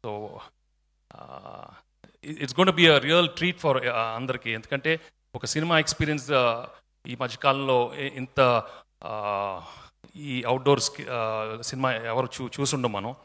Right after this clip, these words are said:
And that's why I think, uh, కరెక్ట్గా, uh, థియేటర్స్లో రిలీజ్ చేస్తున్నారు. And, uh, it's going to be a great experience for the whole, uh,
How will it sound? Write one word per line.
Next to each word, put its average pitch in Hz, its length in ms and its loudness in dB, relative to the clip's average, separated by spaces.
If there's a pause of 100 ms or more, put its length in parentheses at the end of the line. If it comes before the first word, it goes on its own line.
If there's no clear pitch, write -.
(360)
And 117 120 -8
that's 120 220 -4
why 139 160 6
I 127 60 -12
think, 135 160 -2
uh, 110 400 -4
కరెక్ట్గా, 127 520 -6 (520)
uh, 104 680 -4
థియేటర్స్లో 120 420 -2
రిలీజ్ 117 320 -6
చేస్తున్నారు. 110 440 -4 (520)
And, 104 340 -12
uh, 98 160 -6
it's 98 120 -12
going 135 140 -6
to 120 60 -4
be 120 140 -2
a 107 160 0
great 123 260 0
experience 131 500 -6
for 117 140 -4
the 107 80 -6
whole, 131 420 -4
uh, 95 300 -6